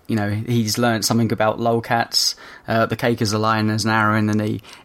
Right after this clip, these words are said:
It is a throw in the line. It's a bit dumb, but it, it is kind of funny that the, you know, the entire thing he learned from the internet is ridiculous meme jokes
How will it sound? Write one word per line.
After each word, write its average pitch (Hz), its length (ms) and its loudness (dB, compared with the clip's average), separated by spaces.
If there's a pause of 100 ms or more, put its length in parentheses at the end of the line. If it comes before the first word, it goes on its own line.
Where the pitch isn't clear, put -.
(140)
It 143 100 0
is 143 160 0
a 131 60 0
throw 123 180 0
in 120 80 2
the 117 100 2
line. 113 360 0
It's 120 140 -2
a 117 40 0
bit 117 180 -2 (800)
dumb, 120 360 0 (160)
but 117 80 0
it, 117 120 0
it 123 160 0
is 135 140 0
kind 123 260 0
of 113 60 -2
funny 117 300 2
that 110 240 -4
the, 117 80 0
you 113 260 -2
know, 110 60 -4
the 113 180 0
entire 113 380 0
thing 107 140 0
he 107 140 -2
learned 110 200 -2
from 107 120 -2
the 107 120 0
internet 113 360 -2 (240)
is 104 160 -2
ridiculous 104 540 0
meme 104 260 4
jokes 110 460 0